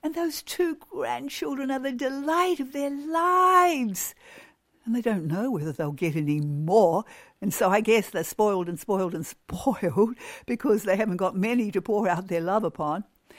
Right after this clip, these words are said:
And then sometimes I will reply, "Well, we've got forty-seven grandchildren so far,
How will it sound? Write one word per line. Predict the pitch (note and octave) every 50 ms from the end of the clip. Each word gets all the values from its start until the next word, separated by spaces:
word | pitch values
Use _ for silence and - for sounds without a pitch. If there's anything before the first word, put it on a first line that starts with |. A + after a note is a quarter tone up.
| - - - _ _ _
And | F3 D#3+ D#3
then | E3+ E3+ E3+ D#3+
sometimes | C#3+ - - C#3+ C#3+ D3+ C#3+ - D3+ D3+ D3 C#3 C#3 C3 -
I | D3+ D3 C#3+
will | C#3+ C#3 C3+ C3+ - - - _ _ _ _ _
reply, | - C#3+ C#3 C#3 - - D3+ C#3+ C#3 C#3+ D#3 F3 -
"Well, | A#3 A#3+ A#3 A#3 A#3 A3+ - _ _ _ - - - _ _
we've | B4 C5 -
got | - F#4 E4+ - - _ _ _ _ _ _
forty-seven | - - G3+ G3 C4 B3+ A3+ - - - G#3 F3+ D3+ C#3+ C#3 C#3
grandchildren | - D3 D3 D3 C#3+ C#3 - - D3+ D3 C#3 C#3 C3+ C#3 C3+
so | - - - - D3 D3 F3+ F#3+
far, | - - - - - - C3+ F#3+